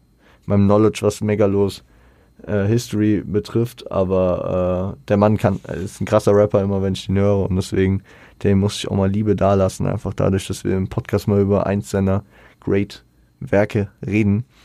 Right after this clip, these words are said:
Ist ein krasses Feature, passt auch, ne, Berlin represent und, ähm, ja, außerhalb von, ähm,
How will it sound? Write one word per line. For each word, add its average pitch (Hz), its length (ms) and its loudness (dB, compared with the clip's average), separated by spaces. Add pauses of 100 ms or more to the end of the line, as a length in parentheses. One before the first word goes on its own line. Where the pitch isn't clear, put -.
(140)
Ist - 160 0
ein 139 60 2
krasses 120 360 0
Feature, 131 440 0 (300)
passt - 300 0
auch, 135 240 2
ne, 120 440 2
Berlin 107 760 0
represent 113 640 -6
und, 101 540 -10
ähm, 95 520 -8 (1080)
ja, 131 280 0 (420)
außerhalb 117 520 2
von, 113 360 2
ähm, 107 440 0